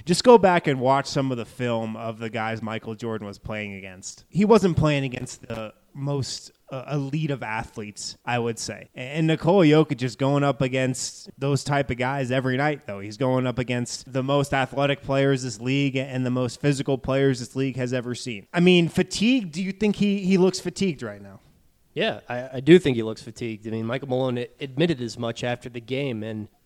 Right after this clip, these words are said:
Speaker 2: you know, I think conditioning i-, is a real concern with Jokic, but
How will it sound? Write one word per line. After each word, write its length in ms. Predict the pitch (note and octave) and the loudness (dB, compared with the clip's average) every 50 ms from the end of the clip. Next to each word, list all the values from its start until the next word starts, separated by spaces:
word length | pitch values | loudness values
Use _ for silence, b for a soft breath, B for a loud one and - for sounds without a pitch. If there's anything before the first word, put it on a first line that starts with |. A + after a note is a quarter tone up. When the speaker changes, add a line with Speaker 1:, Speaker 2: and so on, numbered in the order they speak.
| _ | _
Speaker 2:
you 120 | _ - D3 | _ -6 -4
know, 120 | C#3 C3 | -4 -2
I 120 | B2+ B2+ B2 | -4 -4 -6
think 240 | - - D3+ C3 | -6 -6 -6 -4
conditioning 520 | - C#3+ C#3 C#3+ D3 - - D3+ C#3+ C3+ C3 | -2 -2 2 2 2 2 2 0 2 2 2
i-, 100 | C#3 D3 - | 0 -2 0
is 160 | D3+ E3+ D#3 | 0 0 2
a 60 | E3+ | 2
real 200 | D3 C#3+ D#3 D#3+ | 2 4 4 2
concern 500 | D3 - C3+ A#2 - - C#3+ C#3+ C#3 C3+ | 2 2 -4 -4 -2 -2 0 0 0 0
with 180 | B2 A#2 A2 - | 0 -2 -4 -4
Jokic, 540 | A#2+ - C#3 F3 E3+ - B2 A2+ - - - _ - | -2 0 0 0 0 0 -6 -6 -6 -8 -14 _ -6
but 280 | C#3 B2+ B2 A#2 _ | -4 -4 -4 -6 _